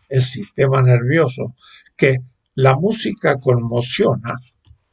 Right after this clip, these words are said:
a setenta mil millones de neuronas. Casi todo el cerebro entra en una conmoción gozosa. Y entonces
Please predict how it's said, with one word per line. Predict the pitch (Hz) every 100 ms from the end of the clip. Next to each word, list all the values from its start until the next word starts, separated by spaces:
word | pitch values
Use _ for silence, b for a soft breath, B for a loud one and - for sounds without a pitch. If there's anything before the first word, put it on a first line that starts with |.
| _
a | 127
setenta | 127 147 131 139 131 131 123 117
mil | 185 240 123
millones | 160 127 131 170 233 - -
de | 113
neuronas. | 117 107 113 180 156 - - - - _ _ _ _ _ _ _ _
Casi | 185 131 - 156 131
todo | - 143
el | 202
cerebro | 156 131 139 156 170 101 107 175 - _ b b b b
entra | - 196 - 180 131 139 - _ _ _ _ _ _ -
en | 147 127
una | 190 202 165 -
conmoción | - 131 120 113 107 117 120 - 139 151 160 185 _ _ _
gozosa. | 123 120 131 - 185 - - - - _ _ _ _ _ _ _ _ _ _ _ _ _ _ _ _
Y | 147
entonces | 135 135 190 214 - 196 175 -